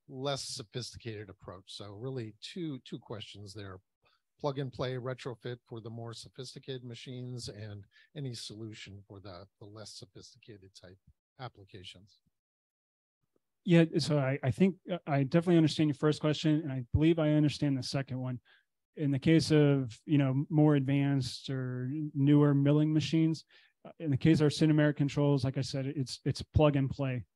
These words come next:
Speaker 2: Um, 'cause we're at Siemens and we have access to those interfaces, we can essentially just plug directly in.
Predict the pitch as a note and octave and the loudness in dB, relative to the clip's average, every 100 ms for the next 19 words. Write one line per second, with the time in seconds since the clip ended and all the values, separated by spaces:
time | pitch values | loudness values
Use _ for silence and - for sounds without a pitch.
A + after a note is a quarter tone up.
0 | _ C3+ C3 B2+ B2 F#2+ - _ _ _ | _ -6 -4 -2 -4 -6 -14 _ _ _
1 | _ C#3+ B2+ C#3 - - E3+ E3 D#3+ C#3 | _ -6 0 0 0 2 6 6 4 2
2 | C#3 C#3 C#3 - C3+ - C#3 B2+ D3+ D3 | 2 0 -4 -4 -8 -2 -2 2 0 2
3 | D3+ D3+ D3+ D3 C#3 C3+ C3+ C3+ C#3 C3 | 2 2 2 0 0 -4 -2 -2 -2 -2
4 | C#3 B2+ - - D3+ C#3+ C3 C#3 - C#3 | -4 -6 -4 0 0 0 -2 -4 -6 -4
5 | C3 D3+ F3+ | 2 4 2